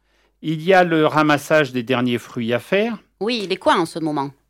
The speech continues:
Speaker 1: Et en ce moment, il y a les coins, on en reparlera tout à l'heure.
Speaker 2: Mhm.
Speaker 1: Il y a également le ramassage des fruits tombés. C'est important pour ne pas laisser proliférer des maladies comme la moniliose, par exemple, ou des insectes indésirables comme les carpocaps.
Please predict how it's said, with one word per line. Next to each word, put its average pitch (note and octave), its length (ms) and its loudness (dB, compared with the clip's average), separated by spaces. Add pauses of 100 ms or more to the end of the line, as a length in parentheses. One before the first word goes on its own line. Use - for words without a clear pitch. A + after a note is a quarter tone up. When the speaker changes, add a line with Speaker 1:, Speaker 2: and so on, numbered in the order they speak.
Speaker 1:
Et A#2+ 100 -2
en A#2+ 80 -2
ce - 160 -8
moment, D3 180 2
il C3 80 0
y B2 40 2
a A#2+ 40 0
les A#2+ 120 -2
coins, A#3+ 280 0
on F#3 80 2
en C#3 60 4
reparlera A#2+ 480 0
tout - 220 -14
à F3+ 80 4
l'heure. A#3 180 -2
Speaker 2:
Mhm. G#3 540 0
Speaker 1:
Il D3 120 -6
y E3 120 2
a D#3+ 60 6
également F#3 540 4
le D#3+ 100 2
ramassage E3+ 600 2
des D3 140 2
fruits F#3+ 300 -6
tombés. D#3 500 0 (220)
C'est - 300 -4
important G3 600 0
pour C#3 240 -6
ne C#3 120 2
pas F#3 220 2
laisser E3+ 340 -2
proliférer D3 640 -4
des C#3+ 140 0
maladies C#3 460 0
comme C#3 200 0
la C3+ 120 2
moniliose, C#3 580 0
par B2+ 180 -4
exemple, A#2 520 -6 (500)
ou C#3+ 340 0
des C3+ 260 0
insectes D3 440 -2
indésirables C3 880 -2
comme B2 200 -4
les B2 100 -6
carpocaps. - 840 -6